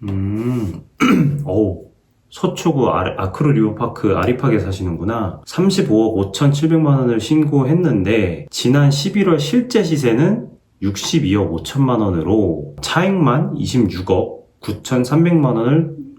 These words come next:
결국 뭐 누락 신고하게 된 건가? 아니면 그냥 공시지가만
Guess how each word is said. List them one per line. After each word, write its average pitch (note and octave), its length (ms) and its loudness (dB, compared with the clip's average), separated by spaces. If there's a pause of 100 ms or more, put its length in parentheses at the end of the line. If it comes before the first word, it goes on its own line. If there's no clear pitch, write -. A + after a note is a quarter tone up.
결국 G#2+ 280 -4
뭐 F#2+ 140 0
누락 B2 340 0
신고하게 B2+ 1120 -2
된 G2+ 160 -2
건가? B2 460 0
아니면 G2 320 0
그냥 G2 200 0
공시지가만 A2 840 0